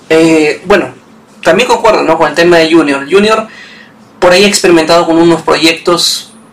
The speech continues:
si sea exitoso o no, pero ha experimentado con unos proyectos. Todavía no tiene, creo, el nivel de poder decidir por cuenta propia cuál sería la mejor solución para un, una determinada situación. Se apoya usualmente en una persona más para,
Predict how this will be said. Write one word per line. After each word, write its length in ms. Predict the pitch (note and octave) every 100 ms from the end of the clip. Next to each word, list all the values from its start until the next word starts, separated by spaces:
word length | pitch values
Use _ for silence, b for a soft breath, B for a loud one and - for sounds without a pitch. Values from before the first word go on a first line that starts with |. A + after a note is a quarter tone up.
| -
si 220 | - -
sea 160 | B2+ E3
exitoso 460 | - D#3+ E3+ E3+ D3
o 20 |
no, 180 | D#3+ E3
pero 180 | C#3+ B2+
ha 40 |
experimentado 540 | - - D3 C#3 D3
con 100 | C#3+
unos 120 | C3+ -
proyectos. 640 | D3 D3+ - G3 G3 - B B B B B
Todavía 380 | D#3 D#3 D3 E3
no 120 | E3
tiene, 240 | E3 E3+ D#3
creo, 220 | D#3+ D#3
el 80 | D3
nivel 380 | C3+ C#3 C#3+
de 440 | C#3+ C3 A#2 A2+ - -
poder 400 | C3+ C3 C#3+ C#3 C#3 C#3+ - - -
decidir 440 | D3 C#3+ D3+ E3+
por 140 | D#3 D3+
cuenta 280 | D#3+ D#3+
propia 760 | C#3+ D#3+ D#3+ D#3 C#3+ C3 C3+ C#3
cuál 160 | - -
sería 220 | D#3 D3+
la 80 | D3
mejor 260 | C3+ D#3+
solución 460 | - C#3+ B2+ D3+ C#3+
para 180 | B2+ B2
un, 240 | A#2 C#3 - - - -
una 100 | D3+
determinada 440 | D3 D3 C#3+ C#3 D3
situación. 520 | - - - F3 G3+ B B B B B B
Se 140 | -
apoya 340 | D#3+ F#3 F3+ E3
usualmente 420 | - E3 E3+ D#3+
en 60 | D#3+
una 100 | D#3+
persona 340 | D#3+ D#3+ D3
más 260 | D3 D#3 D#3
para, 460 | D3 C3 A#2+ B2